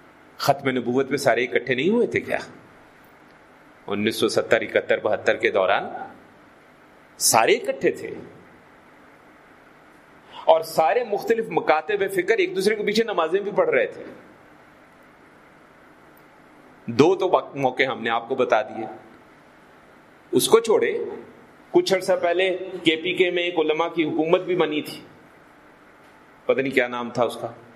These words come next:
ایم ایم میں کچھ ایسا ہی نام تھا۔ اس دوران میں بھی ایک دوسرے کے پیچھے وہ نمازیں پڑھ رہے تھے۔ ایسی کون سی بات؟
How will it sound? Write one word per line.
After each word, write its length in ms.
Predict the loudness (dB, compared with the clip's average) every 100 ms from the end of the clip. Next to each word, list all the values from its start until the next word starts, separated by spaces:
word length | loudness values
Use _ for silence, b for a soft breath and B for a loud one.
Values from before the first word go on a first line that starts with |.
| -20 -20 -20 -20 -20 -20 -20 -20 -20 -20 -20 -20 -20 -20 -20 -20 -20 -8
ایم 260 | -2 0 0
ایم 180 | 0 0
میں 180 | -2 -4 -12 -18 -20 -20 -20 -20 -20 -20 -20 -20 -12 -2
کچھ 200 | 2 4
ایسا 200 | 4 2
ہی 60 |
نام 280 | 2 0 0
تھا۔ 380 | 0 0 -2 -14 -18 -20 -20 -20 -20 -20 -20 -20 -10 -2
اس 220 | 0 0
دوران 340 | -2 -2 -4 -4
میں 100 | 0
بھی 120 | 0
ایک 160 | 0
دوسرے 200 | -2 -2
کے 100 | -2
پیچھے 240 | -2 0 0
وہ 80 | 0
نمازیں 340 | 0 0 0
پڑھ 200 | 2 4
رہے 160 | 4 2
تھے۔ 240 | -6 -14 -16 -20 -20 -20 -20 -20 -20 -20 -20 -20 -20 -20 -20 -20 -20 -8 -2
ایسی 240 | 0 2
کون 180 | 0 0
سی 160 | 0
بات؟ 180 | 4 2